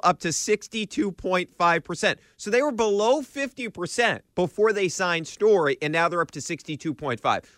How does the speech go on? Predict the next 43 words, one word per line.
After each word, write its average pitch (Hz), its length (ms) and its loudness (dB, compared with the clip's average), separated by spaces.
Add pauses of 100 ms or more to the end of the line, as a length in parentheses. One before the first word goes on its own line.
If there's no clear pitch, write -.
Look, 233 240 2
I'm 214 100 -2
not 262 160 -2
telling 220 220 -2
you 180 60 -4
that 147 140 -8
Fangraphs 175 640 -2
is 147 100 -2
the 151 160 -4
end-all, 160 360 -2
be-all, 131 420 0
although 156 220 -2
I 139 60 0
do 185 160 -4
really 160 320 -2
enjoy 135 260 -2
the 117 100 -6
site, 165 480 0 (680)
but 196 180 4
it 185 160 -2
certainly 214 400 0
gives 170 300 -6
you 185 120 -4
an 175 60 -2
idea 160 560 0
of 139 140 -2
how 160 320 0
impactful 180 680 -4
that 156 220 0
move 147 680 -2
was 170 320 2
for 165 140 -12
the 156 80 -4
Red 180 200 0
Sox 151 340 -2
to - 140 -12
add 170 200 -2
a 151 60 0
power 160 440 0
bat 165 320 0
to 151 180 -6
this 139 220 -4
lineup. 135 360 -2